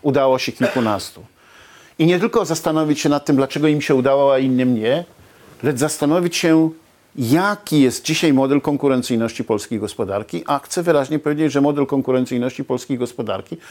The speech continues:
to jest model zbudowany na taniej pracy, czyli na niskim opłacaniu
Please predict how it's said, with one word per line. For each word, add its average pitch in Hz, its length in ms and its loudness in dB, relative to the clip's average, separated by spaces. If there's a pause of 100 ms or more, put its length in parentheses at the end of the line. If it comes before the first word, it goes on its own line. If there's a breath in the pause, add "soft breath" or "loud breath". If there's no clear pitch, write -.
(200 loud breath)
to - 80 -6
jest 208 120 -2
model 208 280 2
zbudowany 175 500 0
na 165 100 0
taniej 180 300 -4
pracy, 180 420 -4 (680 soft breath)
czyli 180 240 0
na 170 320 2 (220)
niskim 202 580 2
opłacaniu 160 840 0